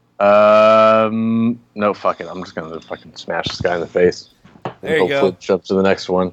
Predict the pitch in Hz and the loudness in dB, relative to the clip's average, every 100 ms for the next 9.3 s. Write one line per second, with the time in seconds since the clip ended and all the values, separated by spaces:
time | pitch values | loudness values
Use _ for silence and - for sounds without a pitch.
0 | _ - 95 85 98 92 - 104 90 - | _ -2 -2 2 2 2 0 0 0 -6
1 | - - 85 - 90 - _ - - - | -10 -4 -4 -4 -10 -10 _ -20 -20 -20
2 | _ 151 - 135 _ _ _ _ _ _ | _ -14 -14 -20 _ _ _ _ _ _
3 | - - _ _ 104 110 117 127 135 143 | -20 -20 _ _ 2 6 6 6 6 6
4 | 151 156 160 170 175 _ - _ - - | 6 6 4 0 -6 _ -20 _ -20 -20
5 | _ _ - - - - _ _ _ _ | _ _ -20 -20 -20 -20 _ _ _ _
6 | _ _ _ _ _ _ _ _ _ - | _ _ _ _ _ _ _ _ _ -20
7 | - - _ _ _ _ _ _ _ _ | -20 -20 _ _ _ _ _ _ _ _
8 | _ _ _ _ _ 107 113 95 104 110 | _ _ _ _ _ -2 0 0 0 -2
9 | 101 98 92 | -2 -4 -4